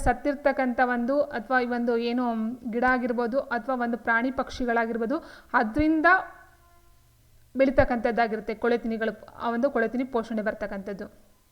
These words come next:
ಆಹಾರದ ಬೆಳೆಗಳು ಸಾಮಾನ್ಯವಾಗಿ ಹೆಚ್ಚಿನ ಪ್ರಮಾಣದಲ್ಲಿ ಹೀರಿಕೊಳ್ಳುವ ಅಂಶ ಯಾವುದು? ಆಹಾರದ ಬೆಳೆಗಳು ಸಾಮಾನ್ಯವಾಗಿ ಹೆಚ್ಚಿನ ಪ್ರಮಾಣದಲ್ಲಿ ಹೀರಿಕೊಳ್ಳುವ ಅಂಶ ಯಾವುದು? ಜಲಜನಕ,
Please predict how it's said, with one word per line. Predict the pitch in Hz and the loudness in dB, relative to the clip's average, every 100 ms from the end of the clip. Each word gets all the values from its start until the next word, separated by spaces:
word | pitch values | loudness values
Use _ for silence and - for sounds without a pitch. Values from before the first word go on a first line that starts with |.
| _ _ _ _ - _ _ _ - - - - - | _ _ _ _ -20 _ _ _ -20 -20 -20 -8 4
ಆಹಾರದ | 285 330 359 349 339 294 | 6 8 6 8 6 6
ಬೆಳೆಗಳು | 302 294 294 349 349 | 6 6 6 2 4
ಸಾಮಾನ್ಯವಾಗಿ | 247 240 247 240 233 233 330 339 247 | 4 4 2 2 2 2 0 4 2
ಹೆಚ್ಚಿನ | 240 - 285 | 2 2 4
ಪ್ರಮಾಣದಲ್ಲಿ | 277 247 240 233 233 233 302 - | 4 4 6 6 4 2 -2 -2
ಹೀರಿಕೊಳ್ಳುವ | 254 320 339 269 233 226 269 - 240 | 2 4 6 6 6 4 2 2 0
ಅಂಶ | 226 220 247 226 | 0 2 2 2
ಯಾವುದು? | 220 220 226 - - _ - - - - | 2 0 -4 -10 -20 _ -20 -20 -20 2
ಆಹಾರದ | 240 254 269 269 254 240 285 359 262 | 12 12 12 12 10 10 8 8 8
ಬೆಳೆಗಳು | 240 247 247 294 349 | 8 8 6 6 8
ಸಾಮಾನ್ಯವಾಗಿ | 269 254 240 240 233 233 254 | 10 10 10 6 6 2 4
ಹೆಚ್ಚಿನ | 339 233 233 - 294 311 | 6 6 2 0 2 2
ಪ್ರಮಾಣದಲ್ಲಿ | 294 262 240 233 226 240 311 | 6 6 8 6 8 6 4
ಹೀರಿಕೊಳ್ಳುವ | 269 254 262 - 240 233 240 330 - | 2 2 2 2 2 4 2 0 2
ಅಂಶ | 233 240 269 247 | 2 2 2 4
ಯಾವುದು? | 233 220 220 349 - - - 226 202 | 4 4 2 -2 -4 -16 -10 6 8
ಜಲಜನಕ, | 240 285 285 247 233 | 10 10 6 4 6